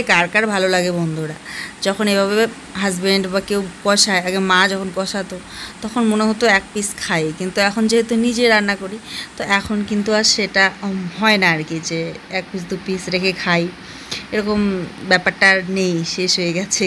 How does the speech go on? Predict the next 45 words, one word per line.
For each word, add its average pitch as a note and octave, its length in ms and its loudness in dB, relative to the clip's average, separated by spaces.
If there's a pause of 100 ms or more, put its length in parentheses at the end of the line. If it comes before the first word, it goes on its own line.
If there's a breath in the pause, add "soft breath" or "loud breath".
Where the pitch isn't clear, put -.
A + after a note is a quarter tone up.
কিন্তু G#3 220 0 (160)
এখনও A3+ 280 2 (100)
যদি G#3+ 180 0 (720 loud breath)
এক A#3 140 4
piece A#3 200 0
দু A#3 140 0
piece A#3 200 -2
নিয়ে A#3 140 2 (100)
বসা G#3+ 320 2
যায় G3 140 2 (140)
দারুণ F#3+ 260 4
লাগে F#3+ 220 2
কিন্তু G3+ 180 -4 (100)
খেতে F3 360 -4
এই E3+ 120 0
কষানো F3 420 0
মাংসটা। E3 400 -2 (760 loud breath)
তো G#3+ 60 -4 (260)
এখন A3+ 160 0 (160)
যেহেতু A3 220 2 (100)
নিজে G#3+ 140 2 (120)
রাঁধুনি G3 420 2
সেটা F#3 200 -2
তো G3 80 2
আর F#3+ 60 2 (100)
করা F3+ 220 4
যাবে F#3 200 2
না F3 120 -2
বলো, G3+ 200 -2 (540 loud breath)
তো F#3 60 -8 (120)
সেই F#3 260 2
কারণেই F3 340 4
আর E3+ 120 -2
কি। F#3 80 -10 (140)
জল F3+ 200 4
টল F#3+ 120 4 (120)
দিয়ে F#3+ 200 0
দিলাম G3+ 220 2 (120)
আর F#3 160 0
কষিয়ে F#3+ 360 -2
নিয়েছি, F#3 340 -2
এটা G#3+ 180 -2
রান্না E3 280 2
হয়ে F3+ 260 -2
গেছে, F3+ 240 -4